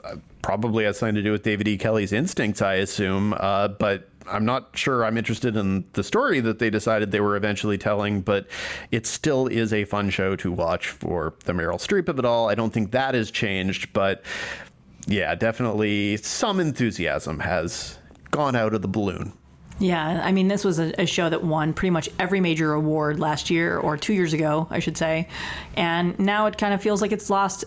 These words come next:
Speaker 2: a large share of its critical goodwill.
Speaker 1: I think probably that is true. I don't think that'll have any impact, for example, on Meryl Streep being nominated for an Emmy.
Speaker 2: I was
Speaker 1: um,
Speaker 2: just
Speaker 1: or,
Speaker 2: about to say the same.
Speaker 1: or any of those people being nominated for Emmys. And I've, I haven't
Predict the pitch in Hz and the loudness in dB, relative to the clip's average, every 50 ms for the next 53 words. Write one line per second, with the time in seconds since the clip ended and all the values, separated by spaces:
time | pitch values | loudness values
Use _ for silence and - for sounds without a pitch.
0 | - - 190 180 170 165 165 170 175 185 185 170 - - - - - - - - | -4 0 2 2 4 4 4 4 2 2 2 0 -4 -6 -8 -8 -6 -4 -2 0
1 | 196 185 165 151 151 - - 151 147 151 143 - - 165 143 - 147 151 147 147 | 0 2 2 0 0 0 -2 0 0 0 -2 -2 -4 -4 -2 0 0 0 0 0
2 | - - - - 135 - - - - - - - - - 220 202 - - - 165 | 0 0 -2 -2 -2 -4 -6 -8 -8 -8 -4 -2 -2 0 -2 -2 -4 -2 0 2
3 | 139 147 156 170 151 131 139 151 147 139 123 127 113 120 127 135 127 127 - - | 2 2 2 0 0 0 0 2 2 2 2 2 2 2 2 0 -2 -2 -4 -4
4 | - - 117 110 113 120 117 117 113 110 113 110 104 107 104 107 98 110 110 107 | -2 0 2 2 2 2 2 2 0 0 0 0 0 2 2 2 2 2 0 0
5 | 101 107 107 107 107 101 101 107 - 113 98 95 - - 110 107 98 - 98 90 | 0 0 2 2 2 2 2 2 2 0 -2 -2 -2 -2 -2 -2 0 0 -2 -2
6 | 92 - 98 101 92 92 95 95 95 98 98 92 - - 98 95 - - 98 95 | 0 0 0 0 2 2 0 2 2 2 0 0 -2 -2 -2 -2 0 0 0 2
7 | 95 95 95 95 98 92 92 92 92 85 - - 76 71 85 104 131 135 107 87 | 2 2 2 2 2 2 2 0 0 -2 -4 -4 -4 -2 0 0 0 0 0 0
8 | 92 113 170 196 220 - - - - 185 165 160 - 170 170 147 - - - 170 | 0 -2 -2 -4 -6 -6 -4 -2 0 0 0 0 0 0 0 0 2 2 0 0
9 | 170 175 170 180 175 165 156 156 156 151 135 139 151 - 101 117 135 160 190 - | 0 -2 0 0 2 0 0 0 -2 -2 -2 -2 -2 0 2 2 2 2 2 2
10 | - 156 151 151 151 143 120 113 135 123 117 113 - 123 120 98 113 113 107 110 | 0 2 2 4 2 2 2 2 2 2 0 0 0 -2 -2 0 0 0 2 2
11 | 110 110 104 101 101 98 98 98 95 - - 98 87 80 87 98 135 185 - 285 | 2 2 2 2 2 2 0 0 -2 -2 -2 0 0 0 0 0 0 0 0 0
12 | 320 320 339 339 - - - - 233 247 247 - - - 196 185 208 208 220 190 | 2 2 2 0 -2 -4 -2 -2 -2 -2 -2 -4 -4 -2 0 0 0 0 0 -4
13 | 135 - | -4 -10